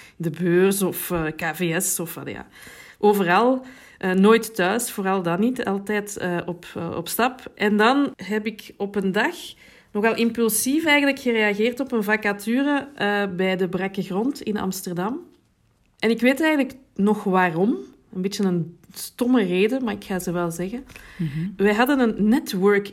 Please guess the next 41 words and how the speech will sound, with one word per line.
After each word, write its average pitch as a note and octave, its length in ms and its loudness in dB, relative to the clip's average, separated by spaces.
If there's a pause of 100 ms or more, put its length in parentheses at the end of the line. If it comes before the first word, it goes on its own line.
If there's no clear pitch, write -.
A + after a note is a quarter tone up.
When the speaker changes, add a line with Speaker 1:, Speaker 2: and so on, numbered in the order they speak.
(100)
Speaker 1:
guide F#3 360 0
gekregen. F#3 800 -2
En E3+ 80 -4
ik F#3+ 100 -4
was G#3 140 2
daarin G#3 260 4
aan F#3 120 4
het E3 120 -4
bladeren. A#3 500 2
Allee, A3+ 160 4
ik G#3+ 100 -4
was B3 160 2
zo B3+ 100 4
wat A#3 200 4 (120)
jaloers G#3 500 4
op G#3 160 -4
sommige B3 360 2
mensen. B3+ 420 0
En G#3 80 0
ik G3 120 0
dacht, - 360 -4
waarom? F3 720 2 (200)
Ik - 80 -20 (420)
bedacht G3+ 440 -2
mij, B3+ 220 2
of G#3+ 100 -2
ik G3 100 -10
realiseerde G3 580 2
mij C#4 320 2 (520)
dat G3+ 280 -2
alles D#4+ 300 0
wat D4 120 4
ik B3+ 140 0
interessant A3+ 520 0
vond, D#4 300 -4
dat G#3+ 140 -2
dat G3+ 100 -2
in F#3+ 120 0
het E3+ 140 -2
buitenland F#3+ 640 -4
was. - 300 -18